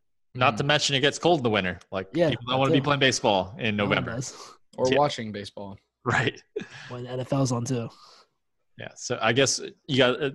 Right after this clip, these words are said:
Speaker 1: you guys got anything else on baseball, or can we move on to
Speaker 2: Did,
Speaker 1: basketball?
Speaker 2: did we make it, did I really drive home that I'm pissed off?
Speaker 1: I think
Speaker 3: I
Speaker 1: so.
Speaker 3: think,
Speaker 1: I
Speaker 3: I think so.
Speaker 2: Okay.
Speaker 1: The listeners are pretty sure that we're an anti, uh,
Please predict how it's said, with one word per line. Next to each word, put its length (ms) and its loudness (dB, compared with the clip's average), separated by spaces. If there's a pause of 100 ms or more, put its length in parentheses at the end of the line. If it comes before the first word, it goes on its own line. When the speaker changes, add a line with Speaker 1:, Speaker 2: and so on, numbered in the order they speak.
Speaker 1:
you 140 2
guys 140 2
got 140 4
anything 240 0
else 200 0
on 80 -2
baseball, 360 2
or 200 2
can 100 -10
we 80 -4
move 160 -2
on 160 2
to 80 0
Speaker 2:
Did, 60 -8
Speaker 1:
basketball? 560 2
Speaker 2:
did 160 4
we 180 0
make 240 2
it, 240 -2 (380)
did 100 6
I 160 6
really 400 4
drive 300 0
home 300 -2
that 100 0
I'm 280 -4
pissed 280 -4
off? 680 -4 (340)
Speaker 1:
I 60 4
think 240 0
Speaker 3:
I 40 2
Speaker 1:
so. 120 4
Speaker 3:
think, 140 2
Speaker 1:
I 20 0
Speaker 3:
I 60 2
think 200 0
so. 260 -6 (180)
Speaker 2:
Okay. 200 -4
Speaker 1:
The 60 4
listeners 500 4
are 80 6
pretty 200 2
sure 260 2
that 160 4
we're 140 4
an 100 -2
anti, 680 2
uh, 20 -4